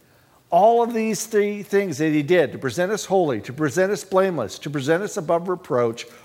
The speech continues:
are all in God's sight. So who gives a rip what anyone else says? Who cares what the enemy, the devil, says in making accusations, even if his accusations are true?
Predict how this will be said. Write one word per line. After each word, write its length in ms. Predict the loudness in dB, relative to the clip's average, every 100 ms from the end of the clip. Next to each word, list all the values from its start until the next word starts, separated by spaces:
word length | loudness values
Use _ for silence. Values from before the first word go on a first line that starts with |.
| -4
are 140 | 0 2
all 320 | 6 6 6
in 140 | 2 2
God's 340 | 4 4 2
sight. 400 | 4 6 6 2 -12 -18
So 180 | -2 0
who 180 | 2 2
gives 340 | 6 4 4
a 40 | -4
rip 360 | 4 4 4
what 180 | 2 4
anyone 360 | 4 2 2 2
else 220 | 2 0
says? 420 | -2 -2 -2 -16 -20 _ _ _ _ _ -20 -2
Who 200 | -2 -2
cares 540 | 2 4 6 6 2
what 320 | 4 2 2 -6 -20 -14 -2
the 220 | -2 2
enemy, 540 | 2 2 0 0 -2 -8 -10 -2
the 100 | 4
devil, 380 | 6 6 2
says 560 | -2 2 4 4 2 -2 -14 -4
in 140 | 0
making 380 | 2 2 2 2
accusations, 840 | 2 2 0 2 2 2 -4 -6 0
even 280 | 2 2
if 120 | 0 -2
his 200 | 2 2
accusations 800 | 2 0 0 4 4 2 -4 0
are 80 | 0
true? 640 | 2 2 4 4 2